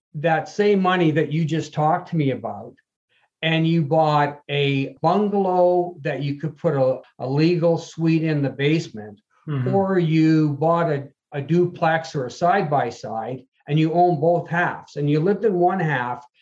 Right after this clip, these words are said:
Speaker 1: and you rented out the other half, you could get into the market because a lot of people are getting into the market, but they're going after the,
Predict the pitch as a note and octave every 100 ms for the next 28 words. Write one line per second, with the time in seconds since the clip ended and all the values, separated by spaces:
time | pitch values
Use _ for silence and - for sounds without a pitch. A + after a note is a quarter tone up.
0 | _ - C#3 C#3 C#3+ E3 E3 D3+ D3 C#3+
1 | C#3 E3 F#3+ D#3+ A#2+ G#2 G#2+ - _ _
2 | _ _ _ _ F#3 G#3+ A3+ C4+ G3+ F#3+
3 | G3+ G3 G3+ - E3+ D#3+ F3 B3 - A2+
4 | - _ - D#3+ E3 F#3 E3+ E3 F3+ F#3
5 | - G3+ G3 G3 F3 F#3+ C4+ G3 D#3+ D3
6 | C#3 C#3 C#3 C#3 C3+ C3 C3 C3+ F3 C#3
7 | D3+ D#3 G3 F#3 G3+ G3 F3+ F3 F3 -
8 | E3+ D3+ C3+ B2 A#2